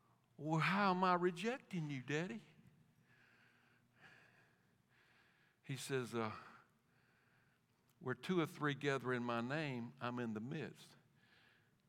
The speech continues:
He said, "You're not gathering enough. I need you to,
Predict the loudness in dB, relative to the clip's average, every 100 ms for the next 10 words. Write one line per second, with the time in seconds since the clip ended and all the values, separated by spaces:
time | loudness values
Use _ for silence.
0 | _ _ _ _ -12 -10 -8 -4 -2 0
1 | -2 0 2 2 2 0 0 -6 -18 -20
2 | _ _ _ _ _ _ _ -6 -4 -2
3 | -4 -8 -18 -20 -20 -20 _ _ _ _
4 | _ _ _ -20 -20 _ _ _ _ _
5 | _ -20 -20 -20 _ _ -18 -8 -4 -2
6 | -2 -2 -4 -2 -2